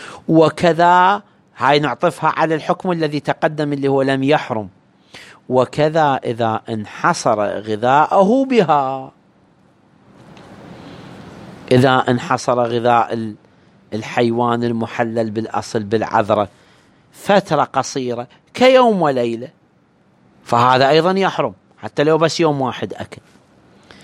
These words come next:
بل لا بد من الاستمرار. العفو، هاي وكذا لم يحرم، نعم،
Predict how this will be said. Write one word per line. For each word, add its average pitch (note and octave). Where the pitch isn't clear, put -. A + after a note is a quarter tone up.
بل C#3
لا A#2+
بد A2+
من B2
الاستمرار. B2
العفو، A#2+
هاي B2
وكذا F3
لم D#3+
يحرم، C3+
نعم، F#2+